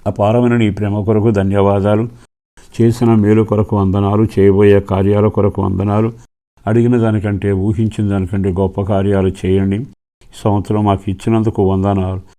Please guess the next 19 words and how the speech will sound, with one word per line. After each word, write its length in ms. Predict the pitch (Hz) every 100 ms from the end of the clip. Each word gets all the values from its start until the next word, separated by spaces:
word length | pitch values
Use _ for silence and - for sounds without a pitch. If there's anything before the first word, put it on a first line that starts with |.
| _ _ - 92 -
ఈ 120 | 101
సంవత్సరం 460 | 98 98 95 101
అంతా 240 | 101 101 104
నీ 180 | 101 101
కాపుదల, 560 | 104 98 101 98 104
నీ 160 | 104 104
భద్రత, 580 | 90 95 98 98 - 98 - _ _ -
పిల్లల 260 | 107 101
చదువైనా, 640 | 98 - 101 107 104 101 101
ఉద్యోగ, 440 | 98 98 95 101
వ్యవసాయ, 480 | 101 101 101 - 107
వ్యాపారాలైనా, 800 | 95 98 98 107 104 104 101 101
ఆరోగ్యమైన, 840 | 98 98 101 104 92 101 98 101 98 - - _ _ - -
సంతానం 500 | 101 104 113 113 113
లేని 140 | 107
వారికి 260 | 104 101 98 101
సంతానమైన, 760 | 101 - 107 101 101 101 104 - - _ _ _ 113
జరగవలసిన 640 | 117 110 107 110 101 104
వివాహాలైన, 840 | 101 101 104 104 101 98 98 98